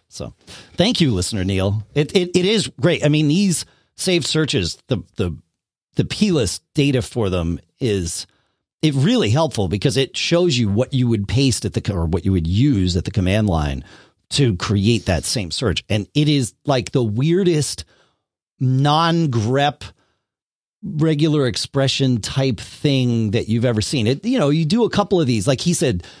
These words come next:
make some tweaks to your saved searches so you can see what changes, and it'll start to identify for you,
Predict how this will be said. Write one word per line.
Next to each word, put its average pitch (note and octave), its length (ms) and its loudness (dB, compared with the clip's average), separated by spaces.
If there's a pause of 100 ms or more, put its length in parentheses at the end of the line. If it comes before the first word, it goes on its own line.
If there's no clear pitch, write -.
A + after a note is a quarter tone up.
(120)
make D#3 220 2
some C#3+ 280 0
tweaks - 600 -2
to - 220 -4
your B2 180 0
saved B2+ 380 0
searches D3 440 -2
so A#2+ 100 -6
you A2 140 0
can A2 180 0
see C#3+ 260 0
what A2 260 0
changes, C#3+ 760 2
and A2 160 0
it'll G#2+ 160 0
start - 720 0
to G#2+ 280 0
identify F2+ 760 2
for - 220 -2
you, D#2 400 0